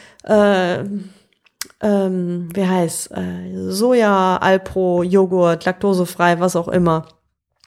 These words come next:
Ja, äh, wir haben, wir haben alles, was wir brauchen. Also unsere Schränke sind voll. Wir könnten wahrscheinlich drei Wochen, vier Wochen ohne Einkaufen auskommen, bis wir alle unsere Aufre-, äh, Vorräte aus, aus,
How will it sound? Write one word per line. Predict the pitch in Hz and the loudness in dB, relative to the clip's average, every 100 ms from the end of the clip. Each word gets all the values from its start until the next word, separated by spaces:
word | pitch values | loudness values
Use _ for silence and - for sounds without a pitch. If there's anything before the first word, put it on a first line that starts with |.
| _ - | _ -4
Ja, | 185 185 202 - - - _ - | 2 2 0 -10 -18 -20 _ -4
äh, | 190 180 180 | -2 -2 -4
wir | 202 196 | 0 2
haben, | 214 208 196 202 | 2 2 -2 -4
wir | 202 214 | -2 0
haben | 233 | 2
alles, | - 247 233 - | 2 0 0 -2
was | 202 | -2
wir | 190 | -2
brauchen. | 175 196 208 202 170 | 0 2 2 0 -2
Also | 165 175 | 0 2
unsere | 185 185 185 | 0 0 -4
Schränke | - 220 233 214 | -2 -2 0 0
sind | 185 180 | 0 -2
voll. | - 208 208 | 0 0 0
Wir | 196 | -2
könnten | 202 202 190 | -6 -6 -8
wahrscheinlich | 170 165 - 190 190 185 180 - _ _ _ _ _ _ _ _ _ _ _ _ _ _ _ - | -8 -10 -8 -8 -6 -6 -8 -14 _ _ _ _ _ _ _ _ _ _ _ _ _ _ _ -2
drei | 185 208 190 | 2 4 4
Wochen, | 180 202 196 190 185 - _ | 2 0 0 0 -2 -8 _
vier | - 233 185 | 0 0 2
Wochen | 196 185 | 0 -2
ohne | - 185 185 | 0 0 0
Einkaufen | 190 - 156 165 | -2 -4 -6 -4
auskommen, | 160 160 - - 160 | -4 -4 -4 -6 -4
bis | 165 170 180 | -4 -4 -2
wir | 160 | 0
alle | 165 165 | -2 -2
unsere | 170 160 - | -6 -6 -4
Aufre-, | 196 196 165 - | -4 -4 -8 -4
äh, | 170 160 | -4 -4
Vorräte | - 220 170 151 - | -2 -2 -2 -4 -2
aus, | 160 156 - - - - - | -2 -2 -8 -20 -20 -20 -2
aus, | 180 175 - | 0 2 -2